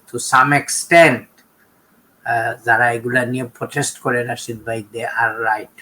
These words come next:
হয়তো আমার এই জিনিসগুলা অনেকে পছন্দ করবে না, কিন্তু we have to look into the future of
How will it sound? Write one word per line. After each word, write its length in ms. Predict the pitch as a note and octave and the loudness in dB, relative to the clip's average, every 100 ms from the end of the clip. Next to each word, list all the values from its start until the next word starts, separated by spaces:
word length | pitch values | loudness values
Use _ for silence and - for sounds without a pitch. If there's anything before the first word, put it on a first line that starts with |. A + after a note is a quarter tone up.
| _ | _
হয়তো 240 | A2+ A2 C3 | -12 -2 2
আমার 300 | B2+ B2+ B2 | 4 2 2
এই 140 | C3 | -2
জিনিসগুলা 840 | B2+ B2+ B2+ - D3 D3 D3 C#3+ - - _ _ | -2 -8 -8 -4 2 6 8 6 4 -12 _ _
অনেকে 280 | A#2 B2+ D3 B2 | -8 -4 -4 -2
পছন্দ 440 | D#3+ D#3+ F#3+ F#3 F3+ | -2 0 4 4 4
করবে 360 | - C#3 C3 | 2 -2 -2
না, 200 | A#2+ A#2 | -6 -8
কিন্তু 540 | A2+ - A2 - A#2 A2 _ _ _ _ _ B2 B2 D3+ | -10 -16 -20 -12 -12 -12 _ _ _ _ _ -12 -6 -2
we 80 | D3 C#3 | -2 0
have 140 | D#3 - | -2 -2
to 60 | D3+ | -2
look 140 | C3+ - | -2 -4
into 180 | C3 - B2 | -10 -8 -12
the 80 | A#2+ - | -14 -10
future 360 | B2+ A#2+ B2 | -12 -8 -8
of 60 | A#2+ | -6